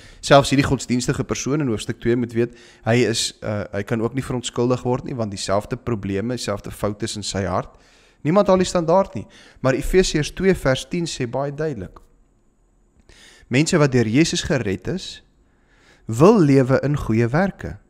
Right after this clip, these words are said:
God het hulle juis gered om te kan streef na eer, heerlikheid en onsterflikheid. So die feit dat ons goeie werke kan doen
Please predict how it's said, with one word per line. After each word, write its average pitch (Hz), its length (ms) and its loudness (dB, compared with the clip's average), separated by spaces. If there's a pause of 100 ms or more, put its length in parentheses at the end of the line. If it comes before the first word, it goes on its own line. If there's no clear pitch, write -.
(600)
God 131 200 2
het 127 100 0
hulle 131 140 4
juis 107 280 2
gered 113 260 0
om 123 140 -4
te 131 80 0
kan 214 400 2
streef - 720 0 (640)
na 104 160 -4
eer, 120 400 0 (1000)
heerlikheid 120 640 -4 (360)
en 135 160 -2
onsterflikheid. - 800 -8 (1080)
So 131 160 -6
die 143 80 -4
feit 220 220 4
dat 180 100 0
ons 151 160 -2
goeie 165 240 4
werke 117 260 2
kan 160 320 -2
doen 113 280 -2